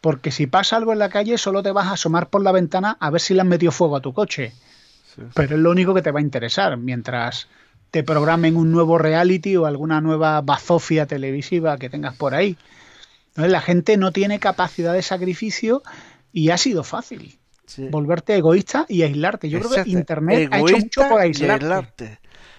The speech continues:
Speaker 2: Dice, el otro día estuve leyendo una entrevista de James Cameron, que le
Speaker 1: Ujú.
Speaker 2: preguntaron, ¿sabes? Que está haciendo Avatar, las nuevas de Avatar y tal y cual. Le,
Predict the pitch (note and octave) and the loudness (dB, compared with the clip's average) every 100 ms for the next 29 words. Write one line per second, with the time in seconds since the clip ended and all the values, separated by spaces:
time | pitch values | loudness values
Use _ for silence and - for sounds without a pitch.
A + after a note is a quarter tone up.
0 | - - D#3+ G#3+ - A#3 G#3 E3+ F#3+ A#3 | -20 -8 -6 -4 2 2 4 0 2 2
1 | A3+ A#3 A3+ - A3 G#3 G3+ G#3 G3 F#3 | 2 2 0 -2 -2 -2 -2 -4 -6 -6
2 | F3 F3 F#3+ - F3+ D#3+ D#3+ F3 E3 - | -4 -2 -2 0 0 0 0 -2 -2 -6
3 | F3 F3+ C#3+ E3 - - - - - _ | -6 -6 -8 -10 -14 -20 -20 -20 -20 _
4 | - - - - - F3 E3+ E3 D#3+ D#3 | -20 -20 -20 -18 -4 0 0 0 0 -2
5 | D3+ F#3 F#3+ E3+ E3 D3 C3+ B2+ - - | 0 4 4 2 -2 -6 -10 -14 -10 -2
6 | B3+ F3+ D#3 D#3 D3+ D#3+ D3+ C#3 C3+ E3 | -2 -2 -4 -4 -4 -4 -2 -2 -2 0
7 | F3+ D#3 D3+ C#3+ D#3+ D3+ D3 C3+ C3+ G#3 | 0 -2 -6 -8 -8 -6 -6 -6 -6 -6
8 | F#3+ F3+ D3+ C#3+ C#3 C#3 D3+ F#3 F#3+ | -4 -6 -8 -10 -10 -10 -8 -6 -8